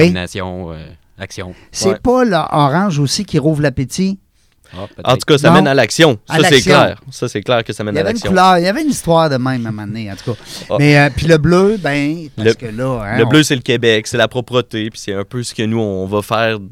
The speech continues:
Speaker 3: dans notre domaine d'expertise, c'est
Speaker 2: Avec
Speaker 3: créer
Speaker 2: toutes
Speaker 3: des
Speaker 2: nos fenêtres.
Speaker 3: C'est
Speaker 1: La
Speaker 3: ça, ben,
Speaker 1: réussite.
Speaker 3: tu sais, on veut créer une gamme d'outils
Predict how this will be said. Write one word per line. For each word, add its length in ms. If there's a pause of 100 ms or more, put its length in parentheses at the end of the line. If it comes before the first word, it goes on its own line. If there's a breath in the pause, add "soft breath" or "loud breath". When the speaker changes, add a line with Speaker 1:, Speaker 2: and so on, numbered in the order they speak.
(200)
Speaker 3:
dans 260
notre 200
domaine 320
d'expertise, 560
c'est 80
Speaker 2:
Avec 120
Speaker 3:
créer 160
Speaker 2:
toutes 100
Speaker 3:
des 60
Speaker 2:
nos 160
fenêtres. 440
Speaker 3:
C'est 180
Speaker 1:
La 40
Speaker 3:
ça, 160 (100)
ben, 120
Speaker 1:
réussite. 200
Speaker 3:
tu 60
sais, 100
on 80
veut 140
créer 300
une 120
gamme 320
d'outils 560